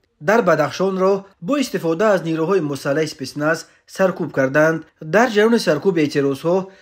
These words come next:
беш аз си нафар кушта шуда, даҳҳо нафар захмӣ гардиданд. Мақомот дар он рӯзҳо ҳудуди дусад нафар аз зодагони Бадахшон дар худи ин вилоят ва берун аз он дастгир карданд.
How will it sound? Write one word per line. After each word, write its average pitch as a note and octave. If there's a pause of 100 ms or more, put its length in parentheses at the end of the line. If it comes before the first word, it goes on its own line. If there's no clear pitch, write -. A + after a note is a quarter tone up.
(160)
беш A#3
аз F3+
си A3
нафар E3
кушта C#3
шуда, C#3 (420)
даҳҳо G3+
нафар D3+
захмӣ D#3
гардиданд. D3 (220)
Мақомот A#3+
дар F3
он G#3
рӯзҳо D#3+ (100)
ҳудуди F#3
дусад D#3
нафар D3+
аз D3
зодагони D3
Бадахшон C3 (320)
дар F#3
худи A3
ин G#3+
вилоят D#3+
ва D#3
берун D#3+
аз C#3
он D#3+ (320)
дастгир D3+
карданд. D#3